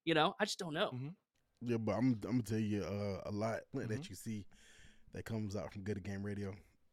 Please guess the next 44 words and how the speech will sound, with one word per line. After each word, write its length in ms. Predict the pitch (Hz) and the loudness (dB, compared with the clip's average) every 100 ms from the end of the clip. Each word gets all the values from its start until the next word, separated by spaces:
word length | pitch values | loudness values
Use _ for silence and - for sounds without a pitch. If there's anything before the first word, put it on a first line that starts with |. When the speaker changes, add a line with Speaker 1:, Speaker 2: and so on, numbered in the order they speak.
| _ _ - - _ - - _ - | _ _ -20 -20 _ -20 -20 _ -10
Speaker 3:
This 240 | 107 110 | -6 -4
man 240 | 113 104 98 | -2 -2 -2
here, 280 | 101 95 - - 98 - | -4 -6 -8 -18 -20 -8
he's, 220 | 117 104 | -6 -4
he's, 280 | 117 107 - - - - - | -4 -6 -8 -20 -20 -10 -2
he's 160 | 139 | 0
usually 280 | 127 117 110 - _ | 2 0 -2 -4 _
behind 480 | 110 87 120 113 107 | -6 -4 -2 -2 -2
the 80 | 95 | -4
genius 440 | 95 120 113 98 | 0 2 2 -2
of 160 | 104 92 | -6 -6
it. 100 | - - | -8 -8
Like, 260 | 117 113 113 | -4 -4 -2
um, 380 | 113 107 98 80 - - | -2 -2 -4 -8 -14 -8
like, 140 | 110 123 | -4 0
you 40 | |
know, 60 | 120 | 0
we 100 | 131 | 0
were 60 | |
sitting 200 | 131 139 | 0 -2
at 80 | 117 | -2
work 160 | 110 - | -2 -4
today 320 | 95 113 190 - - - | -2 0 0 -4 -20 -10
at, 200 | - 104 | -4 -2
um, 340 | 104 104 95 95 - - - - | 0 -2 -4 -6 -10 -14 -20 -4
<laughs> 60 | 147 - 92 - - 180 165 117 | -4 -4 -14 -16 -2 0 0 0
so 160 | 143 | 6
I 140 | 127 113 | 6 6
Speaker 2:
This 40 | |
guy. 0 | - | 4
You 500 | 160 175 170 151 156 | 4 4 4 6 8
gonna 140 | 147 | 8
Speaker 3:
accidentally 40 | |
Speaker 2:
tell 120 | 143 165 | 8 6
him? 140 | 185 | 2
Speaker 3:
<laughs> 180 | 180 - | 0 4
FaceTimed 1000 | 185 180 165 202 220 214 247 220 208 165 | 4 6 4 6 10 12 12 10 6 6
him. 60 | |
So 120 | 156 165 | 6 4
I'm, 220 | 139 165 | 2 0
I'm 100 | 156 | 4
looking 200 | 165 156 | 4 6
at 160 | 160 160 | 6 6
it, 120 | 139 | 4